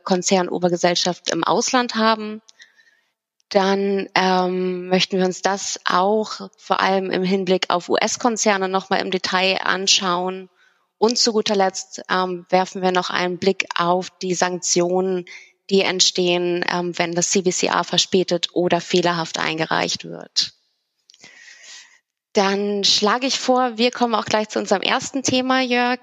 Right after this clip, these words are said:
äh, nämlich der Umstellung, ähm, der elektronischen Übermittlung des C B C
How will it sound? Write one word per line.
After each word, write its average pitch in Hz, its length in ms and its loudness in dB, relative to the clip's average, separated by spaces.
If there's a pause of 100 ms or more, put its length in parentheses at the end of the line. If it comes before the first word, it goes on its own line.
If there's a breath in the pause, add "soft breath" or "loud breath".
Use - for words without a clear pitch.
(140)
äh, 208 280 0
nämlich 214 480 0
der 202 420 0
Umstellung, 202 800 0 (280)
ähm, 196 320 -14
der 185 320 2
elektronischen 208 680 2
Übermittlung 208 680 0
des 196 220 -2
C 196 120 0
B 185 80 4
C - 200 -2